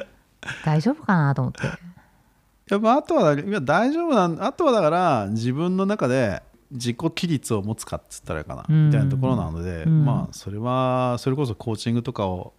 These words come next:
Speaker 2: 上手にご活用いただいて。
Speaker 1: そうだね。
Speaker 2: ええ。コーチングをご活用いただければ、多分全然それはいけるでしょう。
Speaker 1: わかりました。
Speaker 2: いやいや、楽しみですね。
Speaker 1: 楽しみな二千二十二年ですよね。
Speaker 2: うん、うん、うん。
Speaker 1: 本当に。
Speaker 2: うん。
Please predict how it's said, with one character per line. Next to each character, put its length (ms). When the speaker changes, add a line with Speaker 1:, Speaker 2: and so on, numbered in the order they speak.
Speaker 2:
上 240
手 80
に 320
ご 80
活 220
用 60
い 40
た 120
だ 100
い 80
て。 280
Speaker 1:
そ 120
う 40
だ 120
ね。 240
Speaker 2:
え 240
え。 60
コ 100
ー 60
チ 180
ン 20
グ 80
を 80
ご 160
活 200
用 60
い 80
た 100
だ 80
け 120
れ 80
ば、 80
多 120
分 280
全 180
然 200
そ 120
れ 60
は 100
い 60
け 100
る 80
で 80
し 140
ょ 40
う。 60
Speaker 1:
わ 60
か 60
り 80
ま 100
し 100
た。 200
Speaker 2:
い 60
や 80
い 80
や、 120
楽 200
し 100
み 60
で 80
す 100
ね。 100
Speaker 1:
楽 140
し 120
み 80
な 140
二 100
千 200
二 120
十 80
二 140
年 180
で 80
す 100
よ 120
ね。 80
Speaker 2:
う 40
ん、 40
う 20
ん、 80
う 40
ん。 120
Speaker 1:
本 220
当 100
に。 240
Speaker 2:
う 80
ん。 260